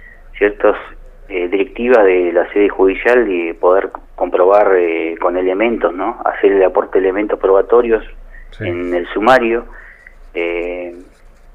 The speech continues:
Speaker 1: porque fue, este, justamente había, habían indicativos de, de elementos que tendrían que, que secuestrarse para poder, este, ir acompañando al sumario, ¿no?
Speaker 2: Por eso se hace el
Speaker 1: Y bueno,
Speaker 2: allanamiento ayer.
Speaker 1: Sí,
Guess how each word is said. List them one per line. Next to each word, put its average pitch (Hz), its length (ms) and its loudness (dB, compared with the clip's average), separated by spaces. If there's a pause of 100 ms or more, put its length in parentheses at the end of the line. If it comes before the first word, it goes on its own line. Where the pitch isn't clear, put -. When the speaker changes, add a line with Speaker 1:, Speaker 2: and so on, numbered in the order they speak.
(280)
Speaker 1:
porque - 340 -4
fue, 107 320 4
este, 85 640 -4
justamente 107 520 -2
había, 98 640 4
habían 107 280 2
indicativos 104 680 0
de, 87 280 0 (320)
de 95 80 0
elementos 113 440 0
que - 100 -2
tendrían 98 380 0
que, 90 360 -4 (540)
que - 120 -10
secuestrarse 120 720 0
para 90 300 0
poder, 95 240 4
este, 78 540 -4 (520)
ir 101 120 2
acompañando 101 500 0
al 98 100 2
sumario, 110 400 0
¿no? 107 180 -8 (240)
Speaker 2:
Por 123 120 0
eso 139 160 2
se 120 100 0
hace 135 160 0
el 120 40 2
Speaker 1:
Y 120 40 4
bueno, 123 140 8
Speaker 2:
allanamiento 123 360 2
ayer. 127 240 0 (880)
Speaker 1:
Sí, 127 220 2